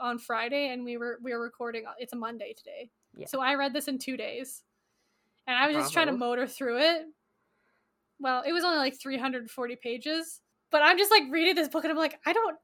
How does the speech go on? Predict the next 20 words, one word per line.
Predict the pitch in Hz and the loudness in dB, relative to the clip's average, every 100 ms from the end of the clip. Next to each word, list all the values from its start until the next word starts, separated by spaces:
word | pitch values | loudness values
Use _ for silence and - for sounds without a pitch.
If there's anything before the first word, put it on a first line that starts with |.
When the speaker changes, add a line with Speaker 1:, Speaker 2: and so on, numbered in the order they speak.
| - | -4
Speaker 1:
understand, | 339 339 - - - 262 330 262 247 247 285 | 0 -2 -2 -8 -8 0 2 2 0 -4 -4
like, | 277 254 | -4 -2
what | 269 285 | -4 -2
this | 330 302 | -4 -4
is | 302 | -4
supposed | 302 - 285 277 | -6 -2 -4 -2
to | 233 | -4
be | 254 | -4
about." | 226 233 226 - 302 _ _ _ | -2 -4 -4 -8 -18 _ _ _
Anyway, | 302 330 254 247 247 | 0 2 2 0 -4
she | - 339 | -2 2
has, | 320 349 381 | 4 4 2
like, | 339 247 | 0 -2
dreams | 262 269 277 285 285 | -4 -2 0 0 -2
of | 247 | -2
having | 247 269 262 | -2 -2 -4
threesomes | 262 254 262 277 277 277 | -8 -8 -6 -4 -4 -6
with | 269 _ | -8 _
this | 285 285 - | -6 -6 0
couple, | 269 - 247 247 247 | 0 0 0 0 -2